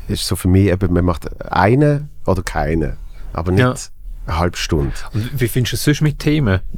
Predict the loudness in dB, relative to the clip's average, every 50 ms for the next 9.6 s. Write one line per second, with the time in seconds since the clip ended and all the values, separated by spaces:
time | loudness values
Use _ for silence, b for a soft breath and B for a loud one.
0 | -4 -2 0 4 4 4 4 4 4 2 2 -2 B B B B B -14 -12 -8
1 | -6 2 2 2 2 2 0 -4 -6 -6 -6 -6 -6 -6 -8 -8 -10 -12 -14 -14
2 | -6 2 4 4 4 4 4 4 6 6 6 4 4 4 2 2 0 -2 -6 -12
3 | -12 -2 0 0 0 0 -4 -4 -2 0 0 0 0 B B B B B -4 -4
4 | -4 -4 -6 -12 -16 -16 -14 -10 -4 -2 0 0 0 0 0 0 2 2 2 0
5 | 2 2 2 2 4 2 2 2 0 0 2 4 4 4 2 2 0 0 0 2
6 | 2 2 2 0 0 -2 -4 -8 -12 -10 -10 -8 -8 -4 -2 2 2 2 4 4
7 | 2 2 2 2 2 2 4 2 2 0 0 0 0 0 0 -2 -4 B B B
8 | B 2 4 4 4 2 2 -2 0 0 2 2 2 0 0 -2 0 0 -2 -2
9 | -2 -6 -10 -12 -6 -4 -4 -4 -4 -2 -2 -2